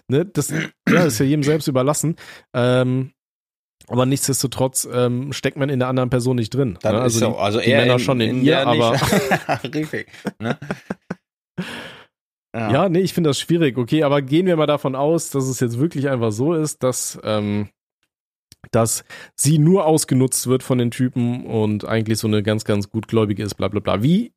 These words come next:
Speaker 1: startet man so eine, so ein Gespräch mit so einer Person?
Speaker 2: Da kann man ja erstmal schön essen gehen gemeinsam, ne?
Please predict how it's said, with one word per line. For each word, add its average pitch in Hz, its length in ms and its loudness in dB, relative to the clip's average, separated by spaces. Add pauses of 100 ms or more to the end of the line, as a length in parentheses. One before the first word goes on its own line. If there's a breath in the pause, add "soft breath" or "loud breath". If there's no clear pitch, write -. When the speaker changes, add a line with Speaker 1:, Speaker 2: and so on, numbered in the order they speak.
(140)
Speaker 1:
startet 131 440 0
man 113 200 0
so 107 100 -2
eine, 107 320 2
so 117 120 -2
ein 117 80 2
Gespräch 110 420 -2
mit 101 100 0
so 104 80 -2
einer 95 120 0
Person? 98 340 -2
Speaker 2:
Da 107 120 -12
kann 104 140 -10
man 127 120 -4
ja 180 120 2
erstmal 143 380 0
schön 131 240 0
essen 95 300 -6
gehen 90 260 -10
gemeinsam, 92 480 -6
ne? 160 220 -2